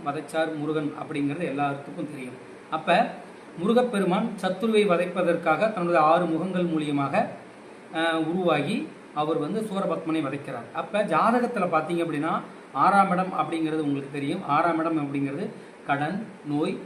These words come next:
வம்பு, வழக்கு, அசிங்கம், எதிரி, அவமானம், எதிரிகளால் தனநாசம், விபத்து கண்டங்கள், அது மட்டும் இல்லாம உடல் உபாதைன்னு சொல்லக்கூடிய வயிற்று கோளாறுகள், அஜீரண கோளாறுகள், இது எல்லாத்தையும் குறிக்கக்கூடிய இடமும்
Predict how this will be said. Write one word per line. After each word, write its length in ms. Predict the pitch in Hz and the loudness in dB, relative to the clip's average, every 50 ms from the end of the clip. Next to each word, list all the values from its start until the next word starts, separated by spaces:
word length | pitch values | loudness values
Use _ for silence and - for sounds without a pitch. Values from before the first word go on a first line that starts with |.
| - - - - | -14 -16 -12 -6
வம்பு, 380 | 135 143 143 156 156 143 147 143 143 139 - - - - - | -2 -2 -2 -2 -4 -6 -6 -6 -6 -6 -10 -14 -18 -10 -4
வழக்கு, 440 | 135 135 139 143 147 147 - 143 160 185 190 - - - - - | -2 0 0 0 -2 -6 -8 -8 -8 -8 -8 -8 -12 -10 -6 -6
அசிங்கம், 520 | 135 - - 175 160 151 139 147 170 196 - - - - - - | -6 -4 -4 -4 -4 -4 -4 -4 -4 -6 -8 -12 -16 -20 -16 -8
எதிரி, 400 | 143 135 143 143 175 170 165 170 196 - - - - - - - | -6 -4 -2 0 0 0 0 0 -4 -6 -8 -12 -16 -20 -18 -10
அவமானம், 640 | - - 131 151 170 175 175 165 151 147 147 165 196 190 - - - - - - - - - - | -6 -4 -2 0 0 2 2 2 2 2 0 0 -2 -6 -8 -12 -18 -18 -20 -20 -20 -16 -8 -4
எதிரிகளால் 600 | 139 143 - 208 208 190 185 170 160 156 156 143 | -2 0 0 0 0 2 2 4 4 2 2 0
தனநாசம், 640 | 143 143 151 170 170 160 147 139 - - 170 202 - - - - - - - - | 0 0 0 2 0 0 0 -2 -4 -6 -8 -8 -8 -10 -14 -18 -20 -20 -12 -8
விபத்து 460 | 139 151 151 202 196 196 - 202 196 - | -6 -4 -4 -4 -6 -6 -6 -8 -8 -6
கண்டங்கள், 540 | 196 190 147 143 139 139 131 143 170 196 214 208 - - - - - - - - | -4 -2 -2 0 0 0 -2 -2 -2 -4 -4 -6 -8 -14 -18 -20 -20 -20 -12 -6
அது 180 | - 135 180 202 | -4 -2 0 0
மட்டும் 240 | 196 196 196 196 180 | 0 0 0 -2 -2
இல்லாம 380 | 160 156 147 139 143 - - - 156 143 | -2 0 0 0 0 -2 -2 -4 -6 -6
உடல் 240 | 147 165 214 226 226 190 | -4 -2 0 0 0 0
உபாதைன்னு 560 | 175 170 170 185 190 185 180 180 180 180 180 | -2 0 2 4 4 4 4 2 0 -2 -2
சொல்லக்கூடிய 640 | 175 175 160 151 156 156 - - 151 151 160 175 | -4 -4 -2 -2 -2 -4 -6 -6 -4 -2 -2 -2
வயிற்று 400 | 156 139 147 170 170 196 190 180 | 0 0 -2 -4 -4 -6 -8 -6
கோளாறுகள், 440 | - 156 143 143 139 135 135 175 180 175 - | -4 -2 0 0 0 0 -2 -4 -4 -6 -6
அஜீரண 440 | 143 143 147 196 208 202 185 180 170 - | -8 -8 -4 -4 -2 -2 -2 -2 -4 -4
கோளாறுகள், 420 | 160 151 147 143 139 135 175 196 196 - - - - - - - | -2 -2 -2 -2 -2 -2 -4 -4 -6 -8 -10 -16 -18 -16 -12 -8
இது 140 | 156 147 151 | -4 -2 0
எல்லாத்தையும் 680 | 143 135 147 180 202 202 196 196 - 208 208 208 - | 0 0 2 2 2 2 2 0 0 -2 -2 -2 -2
குறிக்கக்கூடிய 540 | - 180 175 180 180 185 175 - 165 156 151 | 0 0 0 0 -2 -4 -4 -2 -2 0 0
இடமும் 360 | 143 143 143 143 170 214 240 | 0 0 0 0 0 0 -2